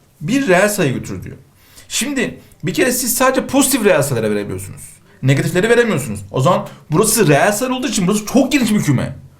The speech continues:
O zaman burada bir sürü eleman açıkta kaldı. Sen de olamazsın. Demek ki sen örten bir eleman olacaksın. Demek ki senin ne olman lazım? Örten olması lazım. Her reel sayı reel sayı götürür. Aslında, aslında şuraya küp kök dersek daha doğru olur.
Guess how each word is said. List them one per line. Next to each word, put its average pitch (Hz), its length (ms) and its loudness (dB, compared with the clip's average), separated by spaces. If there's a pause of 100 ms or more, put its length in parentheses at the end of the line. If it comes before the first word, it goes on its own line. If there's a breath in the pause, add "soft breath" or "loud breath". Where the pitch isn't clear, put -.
(140)
O 123 120 -4
zaman 147 260 0 (200 loud breath)
burada 156 300 2
bir 277 60 -2
sürü 254 220 -2
eleman 175 280 2
açıkta 247 200 -2
kaldı. 131 320 0
Sen 202 300 -4
de - 40 0
olamazsın. 143 520 -2 (400 loud breath)
Demek 175 300 0
ki 131 100 -4
sen - 320 -2 (640 loud breath)
örten 127 600 0
bir 107 220 -8
eleman 104 440 -6
olacaksın. 92 460 -10 (100)
Demek 160 200 -4
ki - 80 -12
senin 156 200 -4
ne 185 40 0
olman 143 300 2
lazım? 151 320 -4 (200 loud breath)
Örten 147 260 2
olması 120 300 -2
lazım. 104 180 -4 (220 loud breath)
Her 240 260 0
reel 208 200 2
sayı 196 320 -4
reel 180 200 4
sayı 139 200 0
götürür. - 320 -10 (440 loud breath)
Aslında, 240 680 0 (440)
aslında 202 640 -2
şuraya - 480 -8
küp - 320 -14
kök - 260 -8
dersek 170 460 -6
daha 170 240 2
doğru 127 200 2
olur. 131 180 -6